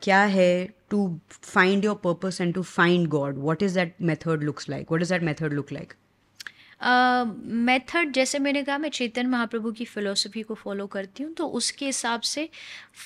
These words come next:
Speaker 2: first is chanting and, अ, आप ये कह सकते हैं कि second thing is association।
Speaker 1: हम्म।
Speaker 2: बहुत इंपॉर्टेंट है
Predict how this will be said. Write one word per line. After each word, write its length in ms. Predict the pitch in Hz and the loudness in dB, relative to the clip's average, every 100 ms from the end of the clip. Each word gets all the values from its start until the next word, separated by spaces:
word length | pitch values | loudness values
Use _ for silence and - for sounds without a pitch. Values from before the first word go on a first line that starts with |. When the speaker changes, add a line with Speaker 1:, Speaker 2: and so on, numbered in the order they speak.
| - | 0
Speaker 2:
first 280 | 262 269 - 302 | 2 2 0 -2
is 340 | 311 - - _ _ _ - | -2 -4 -8 _ _ _ -8
chanting 420 | - 190 190 247 359 _ _ _ _ _ _ _ - | -2 -2 -2 -8 -8 _ _ _ _ _ _ _ -6
and, 380 | 214 214 214 214 | -4 -2 -2 -2
अ, 800 | 208 202 - - - 143 - - | 0 -2 -4 -12 -18 -16 -6 2
आप 200 | 240 247 | 2 2
ये 140 | 254 269 | -2 0
कह 160 | 269 | 0
सकते 400 | 254 262 - 262 | 0 -2 -4 -2
हैं 280 | 247 262 269 | 0 0 -2
कि 240 | - 262 | -4 -4
second 420 | 262 - 240 269 262 | -2 -2 -2 -2 -2
thing 280 | 262 262 | -2 -2
is 160 | 262 - | -2 -6
association। 880 | 233 220 220 214 185 185 - - - | -4 -2 -2 -2 -4 -4 -6 -6 2
Speaker 1:
हम्म। 220 | 185 156 - - _ _ _ - | 4 4 0 -18 _ _ _ -14
Speaker 2:
बहुत 340 | 196 233 240 | -2 0 2
इंपॉर्टेंट 540 | 208 190 180 185 175 170 | 0 -4 -8 -8 -10 -12
है 220 | 170 175 | -16 -20